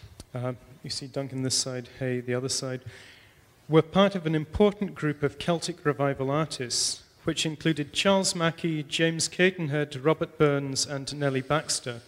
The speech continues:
and all contributed to Geddis's interdisciplinary magazine, The Evergreen, which united art, ecology, and literature.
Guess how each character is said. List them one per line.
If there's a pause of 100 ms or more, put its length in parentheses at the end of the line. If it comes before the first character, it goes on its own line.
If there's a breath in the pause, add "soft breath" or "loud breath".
(420 loud breath)
and
all
contributed
to
Geddis's
interdisciplinary
magazine,
The
Evergreen, (500 loud breath)
which
united (100)
art, (300)
ecology,
and
literature.